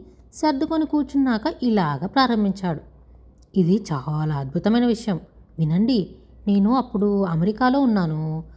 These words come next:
అమెరికాలో ఇళ్ళ అద్దెలు మన దేశంలో కన్నా చాలా ఎక్కువ గనుకనే నేను పెద్ద భవంతుల వైపు పోక ఒక పాత ఇంట్లో గది ఒకటి తక్కువ బాడుగకు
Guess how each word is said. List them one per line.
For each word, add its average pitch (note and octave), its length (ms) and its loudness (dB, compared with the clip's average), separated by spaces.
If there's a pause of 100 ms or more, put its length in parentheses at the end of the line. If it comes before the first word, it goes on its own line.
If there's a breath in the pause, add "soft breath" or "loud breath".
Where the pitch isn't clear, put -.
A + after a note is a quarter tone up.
(240 soft breath)
అమెరికాలో F3+ 580 0
ఇళ్ళ E3+ 340 2
అద్దెలు F3 760 -2 (340 loud breath)
మన G3+ 260 2
దేశంలో G#3 540 2
కన్నా F#3+ 300 -2 (120)
చాలా F#3 160 0
ఎక్కువ F#3+ 460 -2
గనుకనే F3+ 680 -2 (340 loud breath)
నేను B3 580 2 (320 loud breath)
పెద్ద F#3+ 380 -2
భవంతుల F#3 440 0
వైపు D3+ 260 -2
పోక F#3+ 580 -2 (320 loud breath)
ఒక - 140 -2
పాత G3+ 480 -2
ఇంట్లో G#3+ 600 0
గది D#3 160 -4
ఒకటి D3+ 480 -4 (380 soft breath)
తక్కువ C#4+ 340 2
బాడుగకు D#3 520 0